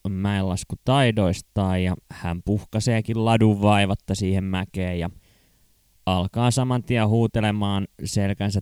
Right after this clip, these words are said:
taakse muille pojille, että laskekaapas sieltä nyt sitten perässä. Kankaanjamma siinä on sitä mieltä, että se olisi sitten seuraavaksi Kallen vuoro, ja Kalle taas on sitä mieltä, että se olisi parempi, kuin ei olisi hänen vuoroa ollenkaan,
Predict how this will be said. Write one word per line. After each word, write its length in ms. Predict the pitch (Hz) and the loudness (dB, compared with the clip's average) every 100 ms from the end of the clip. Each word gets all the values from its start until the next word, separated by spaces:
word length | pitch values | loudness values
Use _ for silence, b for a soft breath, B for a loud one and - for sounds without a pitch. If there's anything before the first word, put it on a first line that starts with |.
| - | -4
taakse 380 | 101 95 - 101 - _ | -4 -2 -2 -6 -8 _
muille 360 | 104 104 98 98 _ | -2 2 2 -2 _
pojille, 440 | - 95 95 90 87 | 0 2 2 -2 -2
että 280 | 101 - 90 | -4 -6 -4
laskekaapas 840 | 95 - 98 - 95 - 127 - | -4 -6 -10 -4 -2 -2 -2 -2
sieltä 320 | 117 107 107 | -2 -2 -2
nyt 140 | 104 - | -2 -4
sitten 380 | - 92 - - - _ | -4 -6 -6 -10 -10 _
perässä. 720 | 92 90 87 - - 82 82 - - b b b b b b b b b _ _ _ _ _ _ | -6 -6 -8 -12 -10 -6 -6 -8 -16 b b b b b b b b b _ _ _ _ _ _
Kankaanjamma 840 | - 123 110 113 113 110 110 110 | 2 2 2 0 2 0 0 -2
siinä 340 | - 107 113 113 | -2 -2 -2 -2
on 60 | |
sitä 300 | 123 135 123 | -2 -2 -2
mieltä, 400 | 120 123 120 110 | -2 -2 -2 -4
että 180 | 104 - | -4 -4
se 120 | 104 | -2
olisi 180 | 101 98 | -2 -4
sitten 300 | - - 98 | -8 -6 -4
seuraavaksi 580 | 120 117 113 101 90 - | -2 0 0 -2 -6 -8
Kallen 440 | 131 143 131 98 98 | -4 -2 -2 -4 -2
vuoro, 440 | 143 147 127 123 101 B | -2 0 2 0 -2 B
ja 220 | 101 95 95 | -6 -4 -2
Kalle 360 | 117 120 117 | 0 0 0
taas 280 | - 95 98 | -2 -4 -2
on 80 | 92 | -2
sitä 320 | 113 117 107 | -4 -4 -2
mieltä, 380 | 98 92 90 90 | -2 -4 -4 -6
että 240 | 87 - | -8 -6
se 100 | 92 | -4
olisi 160 | 90 - | -4 -4
parempi, 420 | - 113 113 - 101 | -4 -2 -2 -4 -4
kuin 160 | 98 | -2
ei 40 | 90 | -2
olisi 180 | 98 | -2
hänen 260 | 98 104 98 | -2 -2 -2
vuoroa 440 | 95 85 87 87 - | -2 -2 -2 -4 0
ollenkaan, 880 | 147 147 120 104 98 - 98 95 | 2 2 0 -4 -6 -4 -2 -2